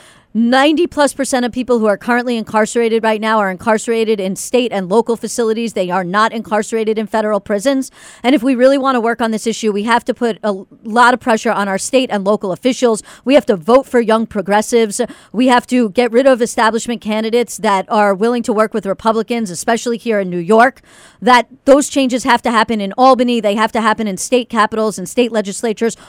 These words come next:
all over the country. They have to happen at the local level, at city council, at city hall.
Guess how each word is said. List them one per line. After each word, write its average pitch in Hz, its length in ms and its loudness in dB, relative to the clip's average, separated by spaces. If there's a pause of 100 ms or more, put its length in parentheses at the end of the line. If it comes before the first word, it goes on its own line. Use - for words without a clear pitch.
(100)
all 262 220 6
over 247 160 4
the - 80 0
country. 226 380 -2
They 202 140 0
have 226 160 0
to 214 100 0
happen 220 240 0
at 208 100 -4
the 208 100 -2
local 226 320 0
level, 208 300 0
at 175 160 -4
city 247 260 -4
council, 214 380 -2
at 180 140 -6
city 247 240 -2
hall. 196 340 2